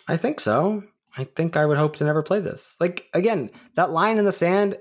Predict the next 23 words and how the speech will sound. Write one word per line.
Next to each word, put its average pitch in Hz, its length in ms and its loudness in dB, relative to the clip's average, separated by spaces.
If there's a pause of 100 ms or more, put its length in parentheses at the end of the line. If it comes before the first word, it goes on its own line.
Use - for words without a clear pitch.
(220)
it 156 160 -4
starts 190 280 2
even 185 200 2
earlier, 143 360 2
I 110 80 0
think. 120 180 -6
I 120 40 -4
think 175 160 -4
it 196 80 -8
starts 151 300 0
at - 80 -6
four 147 240 0
mana, 143 260 2
and 104 160 -2
they 101 60 -4
just 117 160 -8
have 120 220 -4
to 147 80 2
have 131 100 -4
stuff 135 220 -4
that 120 100 -2
matters. 110 440 -4
And 104 120 -6